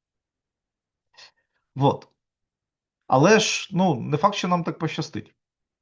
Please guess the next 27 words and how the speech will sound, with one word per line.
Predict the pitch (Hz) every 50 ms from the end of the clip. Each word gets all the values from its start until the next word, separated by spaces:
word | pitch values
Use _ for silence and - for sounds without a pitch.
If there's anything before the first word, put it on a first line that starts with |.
| _
що | _ - 110
початковий | - 123 117 - 127 - - 160 135 131 120
стан | - - 170 180 170 135
буде | 120 131 123 127
нерухомою | 123 120 117 110 - 131 120 120 113 110
точкою | 139 139 135 - - 110
стискаючої | - - 110 104 - 117 110 107 - - 107
функції. | 101 - 101 95 98 - - 113 107
Тим | - - 110 107 104 110 117 113 110 110 113 117 117 123
більше, | 123 131 151 147 143 - 139
що | 123 - 135
його | 123 117 143 131
зазвичай | 117 120 113 110 117 104 - 131 120
розробники | 117 117 110 120 120 110 104 117 113 110 120 107
геш-функції | 113 151 160 - 156 151 - - - 92
обирають, | 87 87 110 147 185 175 104 - - - - - - -
вони | 135 156 165 175
можуть | 170 170 151 165 160 - - _ _ _ _ _
подивитися, | - 185 190 349 392 294 160 120 - 104 101
щоб | - 113 101
це | - - 135
не | 127 147
була | 147 180 190 139 107 95 - - -
нерухома | 107 98 101 - 110 95 104 101
точка. | - 104 107 - - - - - _ _ _ _
Так? | _ 117 123 - - - _ _ _ _ _ _ _ - - - - - - - - - - _ _ _ _ _ _ _ _ _ _
От. | - 107 113 113 - - - - -